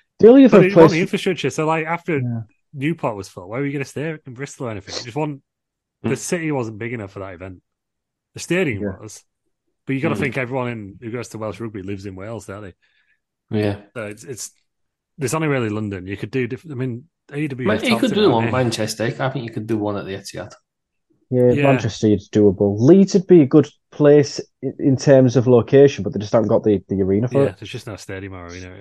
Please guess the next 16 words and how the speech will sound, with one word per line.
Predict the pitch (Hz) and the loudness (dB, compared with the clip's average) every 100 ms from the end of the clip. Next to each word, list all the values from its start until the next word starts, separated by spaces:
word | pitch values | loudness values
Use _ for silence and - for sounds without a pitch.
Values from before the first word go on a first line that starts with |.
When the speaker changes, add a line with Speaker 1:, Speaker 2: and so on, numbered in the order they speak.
| 107 | -20
Speaker 2:
Is | 104 | -16
there? | 110 110 | -14 -14
That's, | 113 - _ - | -12 -14 _ -8
you've, | 120 107 | -8 -8
you've, | 139 117 117 | -8 -8 -6
you've, | 117 107 _ - | -8 -8 _ -8
you're | 120 | -4
very | 135 139 | -2 -2
limited. | 104 117 - 117 _ _ _ _ _ _ _ _ _ _ - | -2 -4 -6 -12 _ _ _ _ _ _ _ _ _ _ -4
Yeah. | 113 107 | -2 -2
Speaker 3:
Hmm. | 98 - _ _ _ - _ _ _ _ _ _ _ _ _ _ _ _ _ _ _ _ | -4 -14 _ _ _ -20 _ _ _ _ _ _ _ _ _ _ _ _ _ _ _ _
Speaker 2:
But, | 117 | -8
Speaker 1:
Yeah. | 117 | -4
Speaker 2:
yeah. | 110 104 - _ _ _ _ _ | -4 -6 -10 _ _ _ _ _
Speaker 1:
But | - | -2
yeah, | 147 170 | 4 4